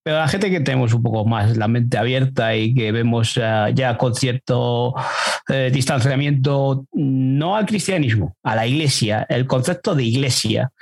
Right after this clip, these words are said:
eh, cómo lo trata como, como secta, cómo, cómo esos movimientos de lo que dices tú, de, de, de, de, de esas reuniones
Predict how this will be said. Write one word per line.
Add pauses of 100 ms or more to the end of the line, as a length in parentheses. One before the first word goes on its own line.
(220)
eh,
cómo
lo
trata
como, (280)
como
secta,
cómo, (340)
cómo
esos
movimientos
de
lo
que
dices
tú,
de,
de,
de,
de,
de
esas
reuniones